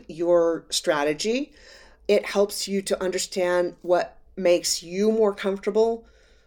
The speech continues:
stretching to achieve something you haven't yet been able to do. And if you know that you tend to run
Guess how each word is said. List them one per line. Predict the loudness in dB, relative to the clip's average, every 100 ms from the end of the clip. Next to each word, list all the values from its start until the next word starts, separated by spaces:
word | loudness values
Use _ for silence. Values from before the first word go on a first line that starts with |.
| _
stretching | 0 0 6 6 6 2 2 0
to | 4
achieve | 4 4 0 0
something | 0 -2 2 2 4
you | 0
haven't | -2 -2 -2 2
yet | 0 2
been | 0
able | 0 -2 -4 -6 -6
to | -6
do. | -2 0 0 0 -6 _ _ -20 _ 0
And | 4 6 4 2 0
if | -2 -2
you | -4 -2
know | 2 4 8 8 6 0
that | 0 0 0
you | -6 -10
tend | -6 -2 -2 -2
to | -4
run | -2 -2 -2 -6